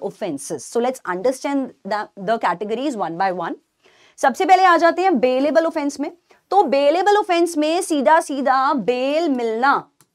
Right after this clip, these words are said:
bail is the right of the accused। Right of the accused का मतलब है बेलेबल में जो अक्यूज ने क्राइम किया होता है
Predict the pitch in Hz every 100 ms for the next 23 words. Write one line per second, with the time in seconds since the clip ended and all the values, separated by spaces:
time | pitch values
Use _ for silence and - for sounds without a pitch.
0 | _ _ _ - 170 254 277 320 370 -
1 | 269 208 196 247 285 359 _ _ _ _
2 | _ _ _ _ _ _ 175 196 247 247
3 | 269 320 285 233 202 254 214 - 190 156
4 | - _ _ 170 208 240 294 247 302 294
5 | 277 269 277 302 285 269 277 262 262 262
6 | 285 190 226 226 254 254 269 226 214 196
7 | 214 349 - _ _ _ _ _ _ _
8 | _ _ 190 240 302 339 - 262 - 311
9 | 349 302 359 - 311 233 285 370 349 339
10 | 320 269 233 247 226 -